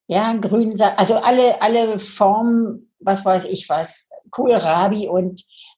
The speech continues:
rote Beete ist so eins meiner liebsten, Brokkoli, was total gesund ist, ähm, diese ganze Ernährung sowieso alles unter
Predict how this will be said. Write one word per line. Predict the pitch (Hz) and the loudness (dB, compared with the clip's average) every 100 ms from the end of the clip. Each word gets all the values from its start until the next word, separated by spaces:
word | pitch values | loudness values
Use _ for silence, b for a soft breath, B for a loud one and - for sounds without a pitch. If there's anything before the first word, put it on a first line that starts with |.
| - | -12
rote | 190 185 214 180 | -4 -2 0 2
Beete | 185 196 | 2 0
ist | 185 180 | -2 -4
so | 190 | -4
eins | 165 190 196 | -2 -2 -2
meiner | 214 170 170 | -2 0 0
liebsten, | 175 226 - - 196 196 196 | 0 -4 -8 -8 0 0 0
Brokkoli, | - 196 240 233 220 202 196 185 | -4 0 0 0 -2 0 0 0
was | 190 190 - | -2 -4 -14
total | - 196 196 202 220 | -6 -6 -2 0 0
gesund | 202 170 185 202 - | 0 0 0 0 -4
ist, | 180 190 190 - - b b b b _ - | -4 -4 -6 -18 -20 b b b b _ -4
ähm, | 165 180 | -2 0
diese | 175 190 | 2 2
ganze | 185 196 208 | 2 0 0
Ernährung | 175 180 190 196 | -2 0 0 0
sowieso | 196 190 175 196 | -2 -2 0 0
alles | 202 190 214 - | 0 -2 -4 -6
unter | 185 180 180 180 165 | -6 0 2 2 -2